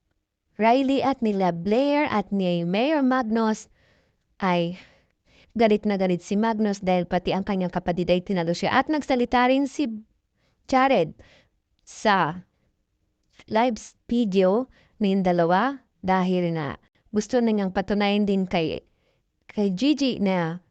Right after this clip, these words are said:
talagang taos puso ang kanyang pagsisisi at sinabi niya ng lahat ang tungkol sa nangyaring pag-scam nila kay Gigi. Kaya galit na galit si Mayor Magnus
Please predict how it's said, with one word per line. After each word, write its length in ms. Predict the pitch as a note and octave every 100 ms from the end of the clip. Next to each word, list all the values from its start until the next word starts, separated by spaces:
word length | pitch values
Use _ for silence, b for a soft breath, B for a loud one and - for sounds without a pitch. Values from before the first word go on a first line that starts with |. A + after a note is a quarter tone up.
| -
talagang 400 | G3 F#3+ F#3+ F#3
taos 320 | F3+ D3+ - -
puso 320 | G3 G3+ F#3+
ang 160 | F3+ F#3+
kanyang 320 | F#3 E3+ E3+
pagsisisi 800 | E3+ F#3 F3+ B3 B3+ A#3 F#3+ F#3 B B B
at 240 | A#3 F#3 - - b b b _ b b
sinabi 400 | - B3 B3+ A#3+
niya 160 | A#3 G#3+ G#3
ng 160 | F#3+
lahat 320 | F3 F3 G3+ G3+
ang 240 | - F#3+ F3+
tungkol 400 | - F3+ G3 F#3+
sa 160 | F#3+
nangyaring 480 | F#3 E3+ E3+ E3+ F3+
pag-scam 560 | F3+ - F#3+ - G3+ F#3+
nila 240 | F#3 F#3
kay 240 | F3+ E3+ D#3+
Gigi. 480 | F#3 E3+ E3 - b b b b
Kaya 160 | G#3 F#3+
galit 240 | G#3 A3
na 80 | A#3
galit 240 | A3 G3+ F#3
si 80 |
Mayor 240 | G3+ F#3 F#3
Magnus 480 | F3+ F#3 F3+ F3